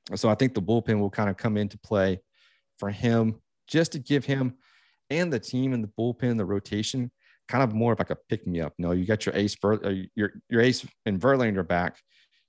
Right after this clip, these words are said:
And so some of the guys can go and lean on him, ask him questions and whatnot. And he can kind of be a, uh, a mentor to some of these young pitchers that are in the, the rotation and in the, in the bullpen. So that's kind of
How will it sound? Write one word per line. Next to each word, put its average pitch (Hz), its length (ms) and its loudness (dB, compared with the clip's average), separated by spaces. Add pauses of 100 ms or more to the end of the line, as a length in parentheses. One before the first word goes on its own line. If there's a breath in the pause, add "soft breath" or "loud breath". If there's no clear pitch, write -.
(120)
And 104 120 -4
so 104 400 2 (140)
some - 260 0
of 113 80 2
the 98 40 -4
guys 98 420 0 (100)
can 98 160 -4
go 98 280 2
and 95 200 0
lean 104 180 0
on 95 120 0
him, 104 400 -2
ask - 300 -8
him 92 80 -4
questions 90 540 -4
and 85 80 -4
whatnot. 92 400 -2
And 80 140 -8
he 113 140 -2
can 101 140 -8
kind 120 200 0
of 95 120 0
be 98 160 2
a, 82 160 2 (520 soft breath)
uh, 80 320 -4
a 110 60 2
mentor 117 500 2
to 101 120 -8
some 107 180 -2
of 98 60 0
these 95 200 -2
young 107 280 2
pitchers 92 480 -4
that 95 240 2
are 90 140 0
in 95 80 0
the, 85 140 0 (300)
the 107 220 -6
rotation 98 540 0
and 110 180 0
in 98 140 0
the, 87 80 -4 (100)
in 95 60 -4
the 87 80 -2
bullpen. 101 480 2 (640 soft breath)
So 107 440 2
that's 156 260 0
kind 160 200 0
of 151 260 0